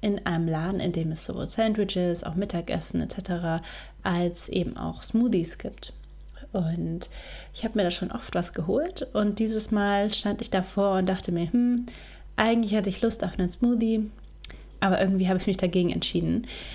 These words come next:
ähm, und, äh, nur mein Mittagessen bestellt. Also warte ich da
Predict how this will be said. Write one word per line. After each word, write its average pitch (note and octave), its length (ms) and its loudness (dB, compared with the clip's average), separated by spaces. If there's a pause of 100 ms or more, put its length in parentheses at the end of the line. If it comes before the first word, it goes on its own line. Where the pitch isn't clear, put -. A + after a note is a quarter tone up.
(220)
ähm, D#3+ 640 2 (760)
und, F3+ 680 2
äh, A3+ 180 -2
nur B3 180 6
mein G#3 160 6
Mittagessen E3+ 460 0
bestellt. - 400 -4 (1300)
Also F#3+ 680 4 (720)
warte A#3 240 4
ich B3+ 80 0
da A3 360 4